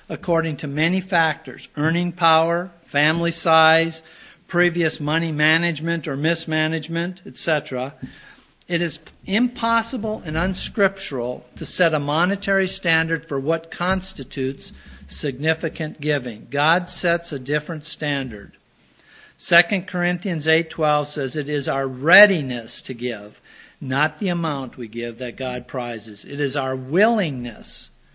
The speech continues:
to sacrifice for him that pleases God more than the actual amount."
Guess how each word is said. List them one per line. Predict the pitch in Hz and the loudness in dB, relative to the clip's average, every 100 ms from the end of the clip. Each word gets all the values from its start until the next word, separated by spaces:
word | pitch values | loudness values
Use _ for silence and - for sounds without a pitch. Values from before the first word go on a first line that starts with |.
| _ _ - - _ | _ _ -20 -20 _
to | - 123 | -12 -10
sacrifice | - 160 156 180 196 - 175 175 - | -4 2 4 2 -2 0 0 0 -2
for | 165 | -6
him | 139 160 147 135 | -4 -2 -2 -2
that | 131 - | -6 -6
pleases | - 151 147 151 131 | -4 -4 -4 -6 -8
God | 151 127 123 123 | -6 -4 -4 -6
more | 131 131 | -6 -6
than | 127 | -6
the | 120 | -8
actual | 120 123 117 - 110 | -8 -10 -12 -14 -12
amount." | 117 120 120 113 - | -12 -12 -14 -16 -20